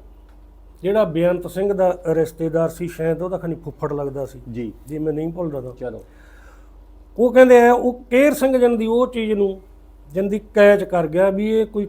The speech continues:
Speaker 1: ਕਾਰਨ ਹੈ, ਵੀ ਇਹ ਗੁਰੂ ਸਾਹਿਬ ਦਾ ਸੁਨੇਹਾ।
Speaker 2: ਹੂੰ।
Speaker 1: ਉਹਨੇ ਕਹਿੰਦੇ ਬੇਅੰਤ ਸਿੰਘ ਨੂੰ ਕਿਹਾ
Speaker 2: ਹੂੰ।
Speaker 1: ਵੀ ਇਸ ਲੋਟ ਆਹ ਗੱਲ ਹੈ ਵੀ ਬਾਜ ਇਹ ਗੁਰੂ ਸਾਹਿਬ ਦਾ ਆਉਂਦਾ, ਵੀ ਇਹ ਸੰ-, ਸੰਦੇਸ਼ਾ ਹੈ ਗੁਰੂ ਸਾਹਿਬ ਦਾ।
Speaker 2: ਹਾਂ।
Speaker 1: ਉਹ ਕਹਿੰਦੇ, ਬੇਅੰਤ ਕਹਿਣ ਲੱਗੇ, "ਮਾਮਾ ਤੂੰ ਤਾਂ ਐਵੇਂ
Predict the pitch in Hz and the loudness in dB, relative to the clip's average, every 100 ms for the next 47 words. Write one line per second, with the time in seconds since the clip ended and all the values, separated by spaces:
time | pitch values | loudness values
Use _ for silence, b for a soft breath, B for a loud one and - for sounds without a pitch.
0 | - 165 165 170 151 135 151 196 156 160 | -6 0 2 2 -2 -8 -6 -6 -6 -8
1 | 160 - 175 180 175 139 131 - - - | -8 -8 -8 -6 -10 -12 -18 -20 -20 -20
2 | - - 117 107 - 190 220 202 202 196 | -20 -18 -16 -16 -16 -6 -4 -2 -2 -2
3 | 127 151 175 170 - 185 202 190 175 160 | -4 -2 -2 -2 -6 -8 -6 -6 -6 -10
4 | 165 - - 117 107 135 160 - 170 165 | -12 -20 -20 -18 -18 -18 -14 -4 -2 -2
5 | 160 156 160 170 180 156 147 151 180 160 | -6 -8 -6 -4 -2 -2 -6 -6 -8 -6
6 | 147 143 143 170 147 147 - 156 165 151 | -4 -4 -6 -8 -8 -10 -10 -6 -4 -6
7 | 139 147 170 165 143 135 - - 147 170 | -10 -10 -8 -10 -12 -18 -18 -18 -6 -4
8 | 175 156 131 131 123 135 143 123 - 127 | -2 -4 -8 -10 -12 -14 -14 -16 -20 -20
9 | 127 110 104 b b b b b b b | -20 -20 -20 b b b b b b b
10 | b - - 208 233 247 254 208 220 220 | b -20 -10 -2 4 6 6 6 4 4
11 | 226 233 240 226 226 214 196 208 208 202 | 0 2 2 2 0 0 0 -2 -4 -4
12 | 202 196 190 | -4 -2 -2